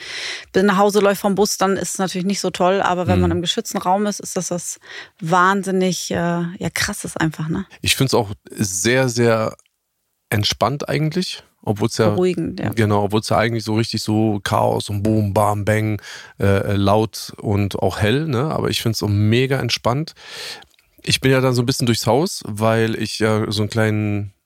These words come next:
Speaker 2: hm, ich will jetzt nicht sagen Beef, aber ich hatte ne, wieder so eine kleine Schnitzeljagd, äh, mit Alia gehabt. Ich bin
Speaker 1: Ach, hab ich nicht mitbekommen.
Speaker 2: Nee, war jetzt auch nicht so schlimm, aber es war schon wieder so, dass ich mit Laila in der Küche stand und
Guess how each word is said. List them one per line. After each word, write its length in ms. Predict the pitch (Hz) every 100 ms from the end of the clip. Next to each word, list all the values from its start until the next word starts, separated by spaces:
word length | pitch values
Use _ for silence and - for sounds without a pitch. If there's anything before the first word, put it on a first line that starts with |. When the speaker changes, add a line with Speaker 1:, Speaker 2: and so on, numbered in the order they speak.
| _ _ _ 180
Speaker 2:
hm, 460 | 185 202 202 196
ich 140 | 156 -
will 80 | 127
jetzt 140 | 120
nicht 100 | 120
sagen 260 | 113 110 98
Beef, 360 | 123 175 185
aber 140 | 95 110
ich 120 | -
hatte 220 | - 123
ne, 160 | 117 113
wieder 200 | 117 110
so 80 |
eine 100 | 113
kleine 400 | 104 120 120 113 - - - - -
Schnitzeljagd, 680 | - 135 135 135 127 131 -
äh, 560 | 123 123 123 123 123 113
mit 220 | 117 -
Alia 260 | 110 139
gehabt. 400 | 147 151 175 -
Ich 120 | - 208
bin 80 | 208
Speaker 1:
Ach, 180 | 117
hab 120 | 180 214
ich 60 |
nicht 120 | 240 240
mitbekommen. 420 | 202 175 196 151
Speaker 2:
Nee, 200 | 135 143
war 320 | 107 104 107
jetzt 160 | 127 117
auch 60 |
nicht 120 | 113 110
so 100 | 170
schlimm, 200 | 196 -
aber 80 | 131
es 120 | 123
war 100 | 131
schon 140 | 131
wieder 160 | 123 123
so, 120 | 117
dass 180 | 120 117
ich 80 | 110
mit 100 | 117
Laila 260 | 117 120 120
in 40 |
der 100 | 117
Küche 220 | - 135
stand 280 | 120 117 120
und 160 | 113